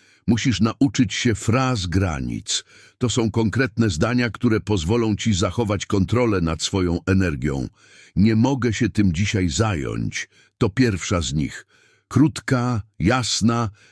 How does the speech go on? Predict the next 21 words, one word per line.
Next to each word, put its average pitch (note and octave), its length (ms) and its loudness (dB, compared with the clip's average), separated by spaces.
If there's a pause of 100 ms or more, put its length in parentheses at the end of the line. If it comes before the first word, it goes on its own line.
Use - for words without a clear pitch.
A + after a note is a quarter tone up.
bez F2+ 280 2
wymówek. F2+ 720 0 (400)
Nie C3 160 6
tłumacz E2 480 0
dlaczego. A#1+ 640 -6 (440)
Nie B2+ 180 4
przepraszaj. A1 760 -6 (440)
Po C#3+ 120 2
prostu C3+ 400 -2
stwierdzasz D#2+ 720 -4
fakt. - 540 -10 (420)
„Spiszmy B2 640 0
to”, C2 440 -6
to A#2 140 0
druga G#2 380 0
fraza. A#1+ 580 -8 (360)
Gdy G#2 160 2
ktoś C3 300 -2
przychodzi G2+ 520 -2
z - 80 -4
problemem, E2+ 720 0